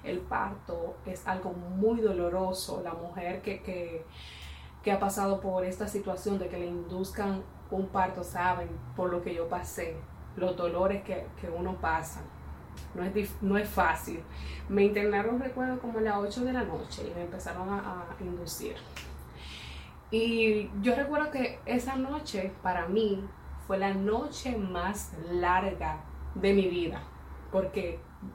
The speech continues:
ve-, miraba un reloj y esas horas no pasaban y yo me, me retorcía del dolor. Hasta que a las dos, recuerdo a la, a las doce,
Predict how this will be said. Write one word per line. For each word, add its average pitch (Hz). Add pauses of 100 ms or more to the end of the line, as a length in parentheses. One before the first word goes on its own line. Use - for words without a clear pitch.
(120)
ve-, 196
miraba 208
un 277
reloj 240 (400)
y 196
esas 220
horas 226
no 220
pasaban 170
y 170
yo 190
me, 220 (120)
me 196
retorcía 220
del 247
dolor. 226 (1300)
Hasta 190 (100)
que 190 (1800)
a 185
las -
dos, 226 (800)
recuerdo 196
a 220
la, 208
a 185
las 185
doce, 214